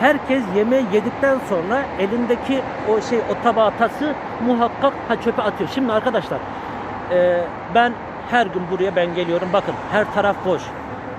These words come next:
İnsan yok, araba yok. Fa-, fakat ben ve de arkadaşlarım buraya her gün işte gel-, geliyoruz.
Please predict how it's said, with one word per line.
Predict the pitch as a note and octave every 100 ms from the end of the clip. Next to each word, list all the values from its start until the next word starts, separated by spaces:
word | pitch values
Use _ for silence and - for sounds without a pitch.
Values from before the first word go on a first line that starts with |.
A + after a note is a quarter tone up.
| -
İnsan | F#3+ F3+ - G3+
yok, | F#3 G3 G3+ -
araba | F3 F3+ F#3
yok. | F#3+ A3+ - - - - - - F#3+
Fa-, | G#3 D#3+ -
fakat | G#3+ A3+ A3 F3+
ben | B3 A#3
ve | G#3+
de |
arkadaşlarım | G3+ G3+ G#3 F#3+ - A#3 C4 G#3+ F#3
buraya | A3 G#3
her | F#3 G#3+
gün | A3 G3
işte | - G#3
gel-, | A3 G3+ F3 - D3+
geliyoruz. | G3+ A3+ F#3